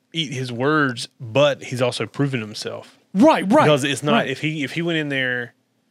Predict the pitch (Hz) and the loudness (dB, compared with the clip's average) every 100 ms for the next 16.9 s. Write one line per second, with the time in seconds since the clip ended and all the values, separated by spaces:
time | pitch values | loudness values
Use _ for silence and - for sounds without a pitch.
0 | _ _ _ _ _ - 139 117 - _ | _ _ _ _ _ -4 -2 -2 -12 _
1 | 117 107 _ _ _ _ 165 147 147 131 | -20 -20 _ _ _ _ -8 -2 0 -2
2 | 127 165 160 131 123 113 117 107 101 123 | -6 -6 -4 -4 -4 -6 -10 -10 -10 -8
3 | 120 120 120 117 110 107 - - 104 - | -6 -6 -8 -6 -6 -6 -8 -14 -14 -16
4 | _ _ _ - 120 120 151 151 127 127 | _ _ _ -16 -10 -2 0 0 0 -2
5 | 113 113 107 104 - 113 104 107 107 107 | -2 -4 -4 -8 -10 -8 -8 -8 -8 -8
6 | 110 110 107 185 175 - 131 127 113 110 | -10 -10 -4 0 0 -2 -4 0 0 -2
7 | 107 110 117 107 - _ _ _ _ - | -6 -10 -10 -8 -8 _ _ _ _ -6
8 | 117 110 107 110 120 110 - - _ _ | -2 0 -2 -4 -8 -10 -14 -20 _ _
9 | - 202 - _ - 120 127 120 113 _ | -4 -2 -2 _ -14 0 2 4 2 _
10 | _ _ _ _ _ _ _ _ _ _ | _ _ _ _ _ _ _ _ _ _
11 | _ - 127 113 127 143 139 143 135 123 | _ -2 -2 0 0 0 2 2 2 -2
12 | 120 110 117 113 - - 123 120 110 104 | -4 -4 -2 -2 -6 -4 -2 -2 -4 -6
13 | 110 107 - - 123 113 - 113 113 104 | -4 -6 -8 -4 -2 -2 -6 -6 -4 -6
14 | 113 - 113 117 120 - 113 - 117 - | -8 -8 -6 -2 -2 -4 -6 -10 -12 -6
15 | - 107 - - 120 117 - 117 117 113 | -4 -4 -4 -4 -4 -4 -6 -8 -4 -4
16 | 104 113 - 113 107 - 143 170 | -4 -8 -8 -6 -6 -6 -6 -10